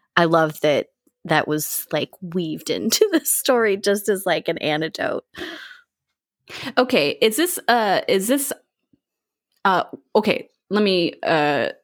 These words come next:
Speaker 2: one of the things that I say whenever I watch any movie, whatever movie it is, especially if it's, well, only if it's a period piece, 'cause otherwise it wouldn't make sense. If I'm watching a period piece movie, whether it's an old movie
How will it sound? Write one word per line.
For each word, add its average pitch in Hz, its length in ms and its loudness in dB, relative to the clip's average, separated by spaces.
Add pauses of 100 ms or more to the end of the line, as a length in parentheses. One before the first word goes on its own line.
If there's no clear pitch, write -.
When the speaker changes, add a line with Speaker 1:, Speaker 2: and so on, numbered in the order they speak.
(960)
Speaker 2:
one 247 240 2
of 294 80 2
the 294 80 0
things 220 300 0
that 156 100 4
I 147 100 4
say - 520 -2
whenever 214 360 2
I 233 80 4
watch 165 320 0
any 175 220 4
movie, 151 580 -2 (120)
whatever 175 580 2
movie 156 340 2
it 135 80 0
is, - 280 -4
especially 233 680 0
if 185 160 0
it's, 180 220 -2 (140)
well, 196 360 0 (220)
only 214 320 4
if - 100 -2
it's - 120 -6
a 139 40 -4
period 143 380 0
piece, - 180 -2
'cause 156 160 -2
otherwise 147 300 0
it - 20 -4
wouldn't 139 180 -2
make 107 120 -6
sense. - 400 -6
If 180 120 -2
I'm 233 100 4
watching 311 240 2
a 202 40 0
period 180 420 0
piece 160 220 0
movie, 151 460 -2 (340)
whether 170 460 4
it's 165 240 2
an 160 160 2
old 233 280 4
movie 220 680 2